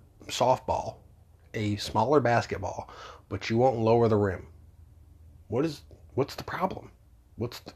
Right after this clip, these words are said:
what's the issue? If you lower the rim,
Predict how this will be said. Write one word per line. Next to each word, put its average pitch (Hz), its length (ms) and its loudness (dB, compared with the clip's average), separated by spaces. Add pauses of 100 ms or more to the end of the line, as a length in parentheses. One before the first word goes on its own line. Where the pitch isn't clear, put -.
what's 110 240 -4
the 110 120 -6
issue? - 340 -4 (560)
If - 200 -4
you 120 160 4
lower 165 320 8
the 123 80 6
rim, 123 440 6